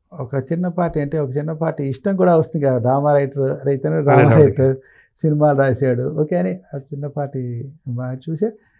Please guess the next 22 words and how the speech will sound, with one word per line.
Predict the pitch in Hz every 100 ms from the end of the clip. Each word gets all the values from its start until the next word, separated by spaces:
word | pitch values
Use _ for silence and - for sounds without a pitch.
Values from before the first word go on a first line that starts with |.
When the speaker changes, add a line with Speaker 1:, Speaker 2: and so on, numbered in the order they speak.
| _ 151
Speaker 1:
చక్కగా | 160 185
అయినట్టు | 180 175 190
తర్వాత | 208 170 160
డైలాగ్స్ | 160 147 143 139 139
అవి | 135 135
వాటి | 135 127
మీద | 131
మాట్లాడుకోవడం. | 127 127 123 123 123 123
ఇంకా | 143 - - 190
అల్టిమేట్‌గా | 131 123 165 185 180 151
సార్ | 139 117
ఆయనతో | 123 139
ఇంకా | 196 175
కూర్చున్నట్టే, | 175 180 208 185 143
మీతో | 139 151 160 160 180
కూర్చున్నట్టే | 180 175 160 202
ఆయనతో | 180 175
కూర్చొని | 165 156 165
మాట్లాడేవాళ్ళం | 151 139 135 131 127 120
సార్. | 110 113 110 -
Speaker 2:
మీరు | 127 123 117
ట-, | 110 - 123